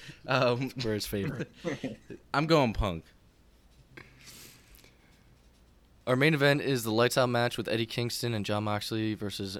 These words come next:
Speaker 2: Minoru Suzuki and Lance Archer. Now, when it's a Lights Out match, that's just, like, A E W's not responsible for what happened. So it's gonna be some kind of, like,
Speaker 1: It's their version of the non-sanctioned.
Speaker 2: deathmatch, hardcore,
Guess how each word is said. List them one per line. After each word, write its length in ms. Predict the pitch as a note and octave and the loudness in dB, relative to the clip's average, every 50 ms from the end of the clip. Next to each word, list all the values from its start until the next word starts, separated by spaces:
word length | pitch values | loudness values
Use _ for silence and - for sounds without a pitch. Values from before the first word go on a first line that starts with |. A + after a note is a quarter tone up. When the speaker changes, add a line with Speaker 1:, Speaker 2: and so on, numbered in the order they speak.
| - - | -10 -8
Speaker 2:
Minoru 340 | G#2 G2+ G2+ G2+ G#2 G2+ G2 | -6 -6 -4 -4 -4 -4 -4
Suzuki 540 | - - G#2 G2 A2 A2+ A2 - B2 A#2 A2 | -4 -6 -6 -4 -6 -6 -6 -4 -4 -4 -2
and 160 | G#2+ G#2 G#2 | -4 -4 -6
Lance 220 | G#2 G#2 G#2 - - | -6 -6 -6 -8 -6
Archer. 360 | A2 G#2+ A2 - A#2 A#2 A2+ - | -6 -6 -6 -4 -6 -6 -6 -4
Now, 160 | - D#3 D#3+ | 0 0 0
when 200 | D3+ - F#3+ A3+ | 0 0 -2 -2
it's 120 | B3+ B3 - | -2 -4 -2
a 40 | F#3+ | -2
Lights 280 | C#3 C3 C3 B2+ - A2+ | 0 0 0 0 0 0
Out 120 | G2+ G2 | 0 0
match, 340 | G2 G2 G2 - - - - - - - - - _ - | -2 -6 -10 -10 -12 -14 -16 -18 -20 -20 -20 -20 _ -2
that's 200 | - D3 D3+ - | 0 0 0 0
just, 200 | - D#3 C3+ - | -2 -4 -2 0
like, 340 | B2+ A2 G#2 G2 F#2+ - - - _ _ _ _ _ _ | 0 0 0 0 -2 -6 -12 -18 _ _ _ _ _ _
A 80 | A#2 A#2 | -4 -4
E 60 | A#2 | -2
W's 300 | A2+ A2 G#2+ G#2+ G#2 G2 | -2 -2 -2 -2 -4 -2
not 140 | G#2+ G2+ G2 | -2 -4 -4
responsible 680 | G#2+ G2+ - - G#2 G2+ G2+ G2+ - - G#2 G2+ G2+ G2+ | -4 -8 -6 -4 -4 -4 -4 -4 -6 -8 -8 -10 -10 -10
for 140 | - G#2 | -12 -12
what 160 | G2+ G#2 F#2+ G2 | -10 -10 -10 -8
happened. 360 | G2+ F#2 F2+ - F#2 F#2+ F#2 | -8 -10 -10 -10 -10 -10 -6
So 180 | - - A2 G#2+ | -4 -2 -2 -2
it's 120 | G#2+ - | -2 -4
gonna 140 | - D3+ C#3+ | -4 -4 -4
be 80 | C3 A#2 | -2 -2
some 160 | - A#2 A2 | -2 -4 -4
kind 160 | - A#2 G#2+ | -6 -6 -6
of, 80 | G#2 G2 | -6 -8
like, 180 | F#2+ F#2+ F2+ - | -10 -12 -12 -12
Speaker 1:
It's 140 | G2+ G2 - | -14 -16 -8
their 200 | - B2+ B2 B2 A#2+ | -4 -2 -2 -2 -2
version 360 | B2 B2 B2 B2 B2 B2+ A#2 | -2 -4 -4 -4 -4 -6 -8
of 100 | A2+ G#2+ | -8 -8
the 60 | A#2 G#2+ | -8 -6
non-sanctioned. 1080 | G2+ G#2 G#2 G#2 G#2 G#2 G2+ - - - G#2+ G#2+ G#2+ G#2+ - - A2+ G#2 G2 F#2+ F#2 | -4 -2 -2 0 -2 -2 -2 -2 0 2 2 2 2 2 2 2 2 2 2 2 0
Speaker 2:
deathmatch, 260 | G2+ G2 F#2+ F#2 - - | -2 -4 -6 -8 -10 -8
hardcore, 800 | G#2 G#2 G#2 G2+ G2 - A2 G#2 G#2 G2+ G2 G2 G2 F#2+ G2 | -6 -6 -6 -6 -6 -8 -8 -6 -4 -4 -4 -4 -4 -6 -8